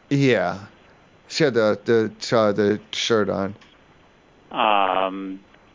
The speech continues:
Speaker 1: Like a Lisa, maybe? I don't know. I don't remember the name. I'm not saying that I didn't deserve it, but it was very humiliating to be tickled by a woman like that. I'm ve-,
Speaker 2: One
Speaker 1: it's a
Speaker 2: of our
Speaker 1: very
Speaker 2: employees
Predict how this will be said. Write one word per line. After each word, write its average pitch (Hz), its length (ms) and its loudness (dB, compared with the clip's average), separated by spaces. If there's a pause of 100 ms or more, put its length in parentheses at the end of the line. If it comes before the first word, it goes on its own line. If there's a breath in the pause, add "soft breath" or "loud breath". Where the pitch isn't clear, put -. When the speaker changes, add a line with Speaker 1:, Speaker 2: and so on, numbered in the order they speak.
(1500)
Speaker 1:
Like 135 140 0
a 113 80 4
Lisa, 143 540 2
maybe? 143 440 2
I 123 140 4
don't 107 180 0
know. 101 200 -2
I 139 140 2
don't 135 100 2
remember 120 260 0
the 107 120 0
name. 107 400 -2 (960 loud breath)
I'm 180 220 2
not 214 240 0
saying 202 180 2
that 170 120 4
I 151 100 4
didn't 151 260 0
deserve 127 460 2
it, 113 200 2
but 113 260 0
it 147 100 4
was 143 180 2
very 143 320 4
humiliating 117 720 2
to 107 60 2
be 104 120 0
tickled 107 460 -2
by 101 180 2
a 104 100 4
woman 104 300 0
like 101 200 -4
that. 98 260 -2 (960)
I'm 113 160 -4
ve-, 131 140 0
Speaker 2:
One - 20 -2
Speaker 1:
it's 139 160 2
a 135 40 4
Speaker 2:
of 131 60 -2
our 139 120 4
Speaker 1:
very 135 100 2
Speaker 2:
employees 131 560 2